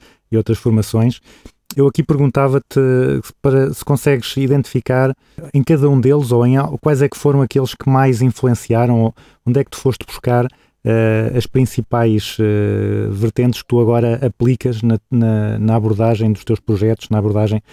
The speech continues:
quando fazes uma, uma no-, um pro-, um projeto novo de consultoria ou de formação, eh, quais é que são os ensinamentos que são mais úteis ou que tu aplicas mais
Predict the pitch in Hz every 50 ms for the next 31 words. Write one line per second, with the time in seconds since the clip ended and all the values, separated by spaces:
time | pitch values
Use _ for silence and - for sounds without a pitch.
0 | - _ _ _ - 123 120 110 - - - 117 113 110 104 107 113 113 110 107
1 | 107 107 107 _ _ _ _ _ _ _ - 107 110 110 107 110 110 123 151 117
2 | 101 - 98 95 120 117 160 139 107 107 107 117 107 - 117 113 110 101 - -
3 | 117 - - 104 - 113 120 117 - - 113 117 113 - - 113 117 120 - _
4 | _ _ - - _ _ _ _ - 123 113 117 113 110 110 - - _ - -
5 | 151 156 147 123 143 143 - - - - 135 135 127 117 127 113 - 123 123 120
6 | 123 127 120 - - - - - 127 120 120 120 117 120 120 - - - - 123
7 | 123 120 120 123 117 113 101 95 104 127 127 - - 123 117 104 107 113 104 -
8 | - - 127 123 113 - - 127 123 - 120 113 101 113 113 113 113 113 113 -
9 | -